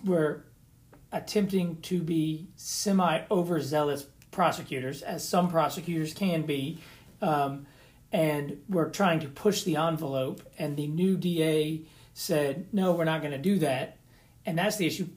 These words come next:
You, you know probably why the new D A said that? Because, hey, instead of focusing on Trump and these political cases,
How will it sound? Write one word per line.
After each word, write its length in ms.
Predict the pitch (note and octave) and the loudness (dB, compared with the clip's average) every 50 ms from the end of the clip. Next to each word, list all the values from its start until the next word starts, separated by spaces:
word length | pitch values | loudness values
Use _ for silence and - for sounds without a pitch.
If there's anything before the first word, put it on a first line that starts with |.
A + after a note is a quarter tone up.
| - _ - | -20 _ -2
You, 180 | B3 G#3+ A3 - | -2 0 0 0
you 80 | - A3+ | 0 0
know 160 | B3 D4 - - - - | 0 0 -2 -8 -8 -4
probably 280 | - A3+ B3 A#3+ A#3 F#3 | -2 0 2 2 2 4
why 320 | D3+ D#3+ E3 F#3 G#3 A3 | 6 6 6 8 8 6
the 80 | G#3 A3 | 6 4
new 140 | G#3+ A3+ | 4 2
D 200 | G3+ G3 A3+ A3+ | 2 2 4 4
A 80 | A3+ A3+ | 4 2
said 220 | - - B3+ A#3+ G#3+ | 2 0 0 0 0
that? 300 | C4+ C#4 C#4 C4+ - - - - - - - - - - - - - - - - - - G#3+ | -2 -2 -4 -6 -8 -12 -20 -20 -20 -20 -20 -20 -20 -20 -20 -20 -20 -20 -20 -20 -12 -2 0
Because, 360 | E3+ F#3+ - - G3 D#3+ - | 2 2 4 4 2 2 2
hey, 380 | G#3+ A#3+ A3+ F#3+ D#3 C#3 - - - - _ - | 4 4 4 4 4 0 -4 -12 -18 -20 _ -6
instead 320 | G#3+ E3+ - - B3+ B3 | -4 -4 0 2 2 2
of 80 | B3 - | 2 2
focusing 440 | - A#3+ A3+ G#3+ G#3 F#3+ G3 G3+ F#3 | 4 4 4 4 2 0 -2 -2 0
on 380 | F#3 F#3 E3+ E3 D#3+ D#3+ - - - - - | 2 2 2 2 0 -4 -6 -12 -18 -12 -10
Trump 480 | - - - A#3+ A3+ G#3 G#3 G#3 - - - | -4 0 4 4 6 4 4 0 -4 -12 -8
and 160 | - G3 E3 F3 | -6 -4 -2 -2
these 140 | E3+ D#3+ | -4 -6
political 500 | - - E3+ E3 G3+ A3+ A3 F#3 F3+ E3+ | -6 -4 2 4 6 6 6 4 4 0
cases, 400 | E3 E3 D3+ C#3+ D3+ D3 D3 - | 0 0 0 0 -2 -4 -8 -10